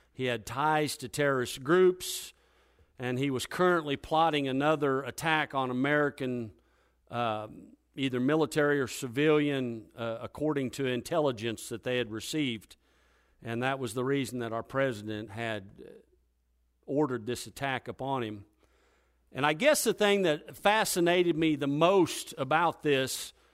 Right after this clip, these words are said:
was when the information came out that both of our last two presidents had had opportunities to do the same thing. Um,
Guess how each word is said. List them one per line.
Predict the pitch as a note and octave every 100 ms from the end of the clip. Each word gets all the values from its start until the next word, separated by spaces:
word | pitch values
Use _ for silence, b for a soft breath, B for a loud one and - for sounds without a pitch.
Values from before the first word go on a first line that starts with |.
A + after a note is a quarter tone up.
| b b b
was | D3+ C#3+ A#2
when | E3+ F#3+
the | F3
information | G#3 F#3 F#3+ G3 F#3 F3+
came | - F#3+ F#3 F3+
out | F#3+ F#3+ -
that | D3+ C#3+ C3
both | B2 B3 A3+ D3 -
of | D#3+ C#3
our | D3 C#3
last | C3 D3+ F#3+ G#3 F#3+ - - - -
two | - A3+
presidents | G3+ F#3+ F3 D3 B2 A2+ G#2+ - - _ _ _ _ _ _ _ _ -
had | D3+
had | D3 F3+
opportunities | F3 E3 D3+ - G3 E3 B2+ B2 A#2+ -
to | -
do | B2+ D3+
the | C3
same | - C#3+ C3
thing. | A2+ B2+ G#2+ G2+ G2+ _ _ _ _ _ _ _ _ _ _ _ _ _ -
Um, | C3 B2+ B2+ A#2 A#2+